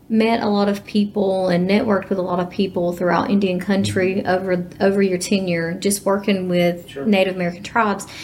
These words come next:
Speaker 1: And to be fair, you're a non-native, so you have a different perspective.
Speaker 2: Mm-hmm.
Speaker 1: And I'm really interested to hear, what are some things maybe that you've learned about,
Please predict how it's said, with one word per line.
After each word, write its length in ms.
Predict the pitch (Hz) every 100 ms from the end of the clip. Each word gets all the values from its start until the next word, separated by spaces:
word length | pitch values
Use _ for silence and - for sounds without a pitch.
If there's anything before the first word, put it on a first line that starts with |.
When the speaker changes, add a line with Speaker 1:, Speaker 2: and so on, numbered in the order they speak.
| - - - -
Speaker 1:
And 480 | 214 208 196 202 - - - -
to 100 | 240
be 100 | 240
fair, 260 | 269 269 -
you're 280 | 220 254
a 60 | 277
non-native, 540 | 247 269 262 180 -
so 100 | -
you 80 | 226
have 140 | 269 277
a 60 |
different 340 | 214 233 233 -
perspective. 800 | 233 - 247 - - - - 104
Speaker 2:
Mm-hmm. 140 | - - - -
Speaker 1:
And 460 | 220 214 214 202 -
I'm 220 | 233 233
really 240 | 302 320
interested 640 | 269 214 220 214 - 208
to 120 | 202 185
hear, 640 | - 233 247 208 185 190
what 240 | - 247 285
are 120 | 349
some 340 | - 240 214
things 680 | 202 - 202 196 190 185 180
maybe 320 | 196 185 185 180
that 220 | 175 -
you've 260 | 190 190
learned 320 | 185 175 180 180
about, 520 | 180 175 170 170